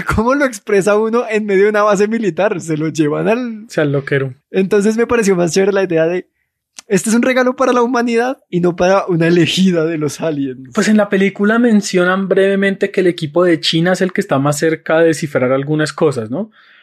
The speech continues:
Speaker 2: Y que ellos ya entendieron como algunas cosas y es cuando mencionan como "traemos arma" o alguna vaina así. E-, entonces es de pensar que de pronto en China ya estaban cerca y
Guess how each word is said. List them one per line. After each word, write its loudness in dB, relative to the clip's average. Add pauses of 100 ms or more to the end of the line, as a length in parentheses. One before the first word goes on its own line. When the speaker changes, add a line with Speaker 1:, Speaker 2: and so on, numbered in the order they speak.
(220)
Speaker 2:
Y -2
que 0
ellos 2
ya 0
entendieron 0
como 0
algunas -2
cosas 2
y -4
es -8
cuando 0
mencionan 0
como -4 (400)
"traemos 0
arma" -2 (120)
o -12
alguna -2
vaina 2
así. -4 (520)
E-, -2
entonces -2
es 0
de 0
pensar 0
que 0
de 0
pronto 0
en 2
China -2
ya 2
estaban 2
cerca 0
y -2